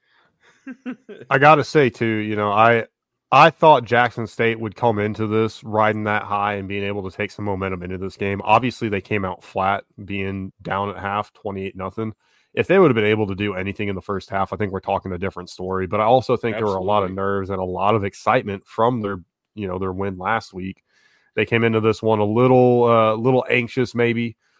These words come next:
Speaker 1: trying to live up to wha-, up to what they had done so far, and that put them in a hole early that they just ultimately weren't able to recover from.
Speaker 2: Well, what put them in the biggest hole early was the opening kickoff return for a touchdown.
Speaker 1: Right.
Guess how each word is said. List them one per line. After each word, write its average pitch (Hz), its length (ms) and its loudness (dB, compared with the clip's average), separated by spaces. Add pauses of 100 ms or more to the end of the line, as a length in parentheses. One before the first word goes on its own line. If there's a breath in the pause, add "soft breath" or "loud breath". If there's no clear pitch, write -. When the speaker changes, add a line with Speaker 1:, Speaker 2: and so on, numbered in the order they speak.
(200)
Speaker 1:
trying 117 220 2
to 113 60 0
live 113 220 0
up 110 180 0
to 104 360 -2
wha-, 110 300 -6
up 110 140 -2
to - 100 -6
what 113 180 0
they 110 80 -4
had 98 140 -4
done 101 200 -2
so 101 180 -6
far, 101 260 -2
and 95 80 -6
that 101 120 -8
put 117 120 -2
them 107 80 -2
in 101 80 -2
a 98 40 -4
hole 101 240 -4
early 95 240 -4
that 92 160 -12
they 95 220 -6
just 98 280 -10
ultimately 104 420 -8
weren't 101 260 -6
able 101 160 -6
to 92 80 -10
recover 90 360 -10
from. 85 280 -20 (840 soft breath)
Speaker 2:
Well, 113 140 -2
what 113 140 -2
put 147 80 2
them 123 120 -2
in 113 60 -2
the 107 60 -6
biggest 113 360 -6
hole 98 300 -6
early 95 320 -8
was 92 320 -10
the 95 320 -14 (160)
opening 110 720 -6 (100)
kickoff 104 420 -8
return 90 440 -16
for 92 180 -10
a 87 40 -12
touchdown. 90 600 -12
Speaker 1:
Right. 90 320 -8